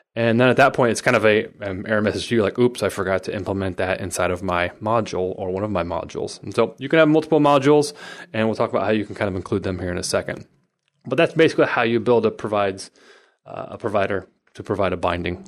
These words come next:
for a dependency. The, let's talk about the, the includes one first in the includes module. I was,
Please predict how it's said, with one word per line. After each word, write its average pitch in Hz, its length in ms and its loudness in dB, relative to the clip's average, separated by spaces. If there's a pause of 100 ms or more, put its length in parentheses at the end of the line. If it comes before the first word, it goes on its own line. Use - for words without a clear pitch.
for 92 400 -4
a 92 200 -6
dependency. - 420 -6 (1300)
The, 143 440 6
let's 156 160 -2
talk 214 140 6
about 185 180 4
the, 139 240 4
the 127 160 2
includes 117 460 2
one 110 200 2
first - 380 0
in 104 240 -4
the 101 180 -2
includes 107 320 -2
module. 104 300 2
I 123 40 6
was, 135 140 0